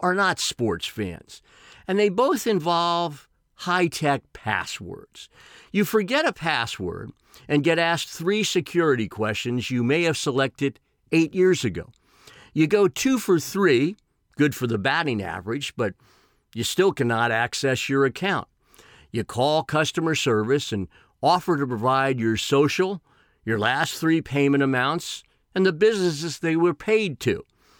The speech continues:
And then you even offer to read the U S Constitution to them backwards in Latin, just for the heck of it. And their response is, "Tough luck, because we are only protecting your account's security."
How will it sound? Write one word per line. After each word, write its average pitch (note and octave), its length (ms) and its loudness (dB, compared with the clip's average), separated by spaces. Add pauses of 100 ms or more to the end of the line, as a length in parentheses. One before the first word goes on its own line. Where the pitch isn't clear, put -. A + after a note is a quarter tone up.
(320)
And A#3+ 140 -2
then C#4 160 2
you A3 160 0
even G3+ 260 2
offer F3 340 2
to C#3+ 100 0
read D#3+ 360 0
the D3 120 2
U E3 200 2
S D#3+ 160 0
Constitution D3 840 0
to A#2+ 120 0
them A2+ 220 0
backwards C3+ 540 -2
in B2+ 180 2
Latin, - 400 -4 (540)
just A2 240 -4
for A#2+ 180 -2
the A#2+ 140 2
heck F2+ 260 -4
of D2+ 120 -16
it. - 120 -20 (680)
And G3+ 140 2
their C#4+ 160 2
response F#3 560 -2
is, D#3+ 260 -2 (260)
"Tough G3+ 300 0
luck, C3 360 -2 (380)
because C#3+ 340 2
we D3 120 6
are C#3+ 120 4
only F#3+ 260 0
protecting E3 640 -4
your D3+ 220 0
account's D3 420 -2
security." A#2 720 -2